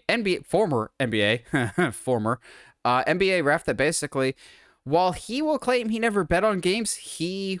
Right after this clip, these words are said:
was a conduit for others to bet on games. And so basically he would give inside information and get paid anywhere between two thousand to five thousand for every game that he called correctly for people.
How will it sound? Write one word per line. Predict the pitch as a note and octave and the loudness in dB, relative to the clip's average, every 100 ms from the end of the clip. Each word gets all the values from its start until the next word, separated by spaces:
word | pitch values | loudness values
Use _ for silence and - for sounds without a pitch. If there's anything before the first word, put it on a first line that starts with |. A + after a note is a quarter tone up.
| - | -6
was | B2+ C3+ | -2 -2
a | A#2 | -2
conduit | - F#3+ F#3+ E3+ E3+ - | -2 0 2 2 0 -2
for | - B2+ - | -4 -4 0
others | E3+ D#3+ A2 F#2+ | 0 2 0 -2
to | - B2+ | -6 -4
bet | A2+ A2+ - | 0 0 0
on | A#2 A2 | -2 -2
games. | G#2 A2+ G#2 G2 F#2 - | -2 -2 -2 -4 -8 -10
And | A#2 | -8
so | - B2 | -4 -2
basically | G#2+ A2+ - A#2 | -2 -2 -2 -4
he | |
would | A2 | -4
give | - A2 | -2 -2
inside | A#2 A#2+ B2 G#2+ | 0 0 0 -2
information | G#2 A2+ D#3+ D3+ D#3 D3 | -2 0 0 0 -2 -2
and | A2+ | -2
get | - | -4
paid | C3+ A#2+ | 0 0
anywhere | B2 B2 A#2 | 0 0 -2
between | G#2+ - A2+ | -2 -6 -6
two | - - | -4 -4
thousand | D3 D3 C#3+ C3+ | 0 0 0 -2
to | G2+ | -6
five | - B2+ B2+ | 0 0 2
thousand | C3+ C3+ - | 0 0 -2
for | C3 | -2
every | B2+ | -2
game | A2 B2 | -2 -2
that | A#2+ | -4
he | B2 | -4
called | - B2+ A2+ | -2 -2 -2
correctly | A2+ G#2+ - D3 | -2 -2 0 -2
for | C#3+ | -2
people. | C#3 D3+ - E3 D#3+ | -2 -2 0 0 -2